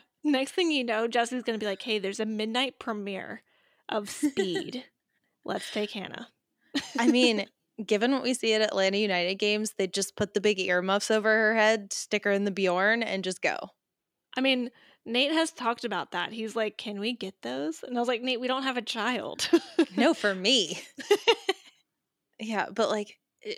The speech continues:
Speaker 2: Jesse and Andrea are just, like, screaming at each other, blaming each other.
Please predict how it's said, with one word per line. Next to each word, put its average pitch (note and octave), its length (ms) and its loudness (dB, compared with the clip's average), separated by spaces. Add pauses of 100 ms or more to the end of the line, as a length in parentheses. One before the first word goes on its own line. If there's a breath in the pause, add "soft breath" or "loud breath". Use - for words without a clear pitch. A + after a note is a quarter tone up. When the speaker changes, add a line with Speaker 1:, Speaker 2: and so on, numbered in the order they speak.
Speaker 2:
Jesse A#3+ 360 4
and A#3 80 4
Andrea G#3+ 340 6
are F#3+ 80 2
just, - 160 -6
like, - 140 -8
screaming B3 920 2
at G#3 80 4
each G3 280 0
other, F3+ 240 0
blaming G3+ 560 0
each G3+ 120 -4
other. F3+ 260 0